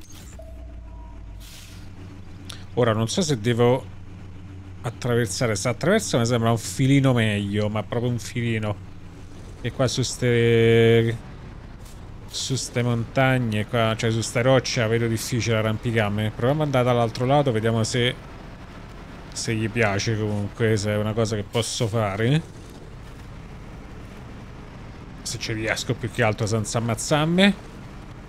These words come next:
Ottantuno, ottanta, dai! Dai, grande vericello, tirami. Tirami. Ok, settanta, settantuno. Mo da dove è andata? Da che parte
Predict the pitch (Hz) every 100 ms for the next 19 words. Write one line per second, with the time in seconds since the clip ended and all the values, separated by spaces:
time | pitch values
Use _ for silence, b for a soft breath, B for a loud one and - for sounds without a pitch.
0 | - - - - - - - - - -
1 | - - - - - - - - - -
2 | 123 117 127 120 117 - 156 151 147 113
3 | - - 135 139 135 - 117 131 131 131
4 | 151 131 - - - - - - - -
5 | - - - - - - - - - -
6 | - - - - 147 131 120 123 127 123
7 | 127 127 131 127 123 123 117 147 143 135
8 | 131 117 - - - - - - - -
9 | - - - - - - - - 160 151
10 | 151 147 135 - - - - - - -
11 | - - - - - - - - - -
12 | 110 104 110 - 127 110 107 110 - 131
13 | 127 - 170 151 107 139 147 117 117 117
14 | 104 107 104 117 113 131 117 113 107